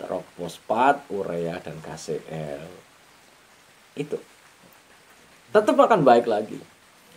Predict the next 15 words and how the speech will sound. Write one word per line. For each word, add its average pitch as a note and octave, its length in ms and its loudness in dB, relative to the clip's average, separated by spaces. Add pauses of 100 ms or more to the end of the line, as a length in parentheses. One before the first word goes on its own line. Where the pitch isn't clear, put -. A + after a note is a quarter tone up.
(160)
Maka A#2+ 240 4
jangan A2 320 4
salah, F3 560 4 (180)
begitu B2 320 2
tiga B2 300 2
tahun A2 500 2
nggak G#2+ 380 0
dirawat, F#2+ 560 0
di-, - 160 -4
dirawat G2 420 0
kok F#3 140 2
muncul-, F#3 340 2
munculnya E3+ 460 2
bunga C3 320 2
jantan. D3 640 2